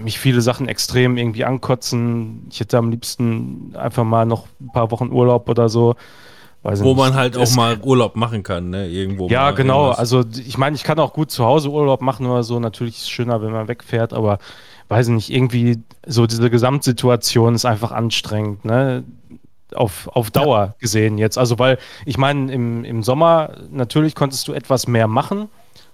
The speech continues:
Speaker 1: Also ich hatte aber das Gefühl, dass, ähm, ich trotz alledem jede Aktivität, die nicht zwingend sein muss, so, äh,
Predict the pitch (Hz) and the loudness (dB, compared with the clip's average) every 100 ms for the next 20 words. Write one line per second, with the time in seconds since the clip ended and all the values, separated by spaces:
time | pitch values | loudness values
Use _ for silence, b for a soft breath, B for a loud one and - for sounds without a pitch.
0 | - 127 117 123 - 165 127 131 127 127 | -2 0 2 2 0 2 2 2 0 -2
1 | - 143 143 143 143 - - - - - | -2 2 4 2 0 -12 -20 -20 -20 -20
2 | - - 127 - - - - 113 107 107 | -16 2 2 2 -4 -6 -2 0 0 -4
3 | 110 131 - 123 120 143 117 120 127 135 | -6 -10 -2 -2 0 0 2 4 2 2
4 | 127 - 120 - - - 127 131 139 - | -2 -8 -20 -20 -20 -4 0 4 2 0
5 | 131 120 - 143 139 127 135 - - 131 | -4 -2 2 0 2 0 0 -2 -2 0
6 | 123 117 123 156 156 147 147 151 151 B | 2 2 4 4 2 2 4 4 2 B
7 | B B B B 120 123 120 120 120 | B B B B 4 6 6 4 0